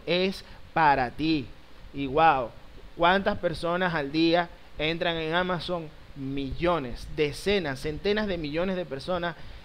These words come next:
todo, en todo el mundo, todos los días entran a Amazon a hacer compras, ¿sí? Vamos con otro, mira,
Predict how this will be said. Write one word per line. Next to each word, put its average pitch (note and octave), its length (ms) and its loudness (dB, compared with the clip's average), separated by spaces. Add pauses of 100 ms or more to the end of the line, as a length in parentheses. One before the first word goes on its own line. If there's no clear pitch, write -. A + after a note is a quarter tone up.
(300)
todo, C#4+ 500 12
en G#3+ 300 4
todo C4+ 220 6
el A#3+ 80 6
mundo, F#3+ 420 2 (100)
todos B3+ 240 6
los G#3+ 140 4
días C4 360 0
entran G3 440 2
a F3 200 0
Amazon G#3+ 540 -2
a C3 200 0
hacer C3+ 440 -4
compras, - 640 -10 (220)
¿sí? D3+ 300 -2 (680)
Vamos C#4 300 6
con A#3 200 6
otro, E3 320 4
mira, E3 360 0